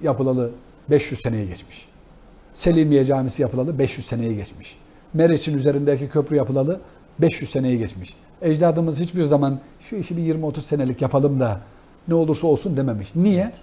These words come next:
Speaker 1: Biz bu medeniyet devam edecek, payidar olacak kıyamete kadar.
Speaker 2: Evet.
Speaker 1: Biz olmasak Çaybaşı Belediyesi yine devam edecek.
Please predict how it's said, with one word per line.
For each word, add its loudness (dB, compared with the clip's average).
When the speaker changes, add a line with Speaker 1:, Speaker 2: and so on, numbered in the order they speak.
Speaker 1:
Biz 4
bu 6
medeniyet 2
devam 6
edecek, -2
payidar 4
olacak 2
kıyamete -2
kadar. -12
Speaker 2:
Evet. -16
Speaker 1:
Biz 4
olmasak 2
Çaybaşı 2
Belediyesi 0
yine 0
devam 8
edecek. 2